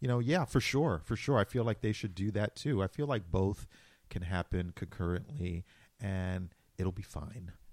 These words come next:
you know? And then one day, and just because, you know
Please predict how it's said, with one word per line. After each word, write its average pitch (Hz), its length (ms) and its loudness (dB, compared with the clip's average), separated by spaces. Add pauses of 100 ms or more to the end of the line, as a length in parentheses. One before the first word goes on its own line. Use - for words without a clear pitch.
you 101 140 4
know? 92 200 6 (200)
And 123 160 4
then 143 220 6
one 147 220 8
day, 156 420 6 (340)
and 117 160 6
just - 240 4
because, 160 520 2 (600)
you 147 120 6
know 127 420 8